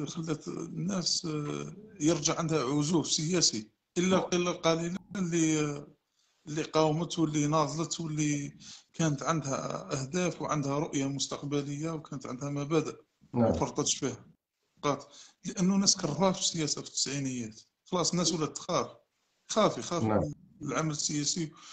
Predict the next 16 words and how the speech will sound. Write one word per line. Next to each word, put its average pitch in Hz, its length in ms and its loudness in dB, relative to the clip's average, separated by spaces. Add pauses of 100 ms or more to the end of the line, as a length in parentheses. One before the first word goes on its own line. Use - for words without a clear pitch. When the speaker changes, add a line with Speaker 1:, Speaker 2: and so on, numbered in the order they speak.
(260)
Speaker 1:
هذا 180 200 4
هو 214 180 2
الشيء - 280 4
اللي 151 320 0
أثر 143 400 0
علينا 143 240 0
حنايا. 139 260 -2
مش 214 180 4
الشعب 170 460 6
يعني 170 340 -4
ما 165 180 -4
يقدرش 156 520 -2
ولا 165 200 0
ما 170 140 -2
يعرفش - 520 -4
ولا 90 320 -2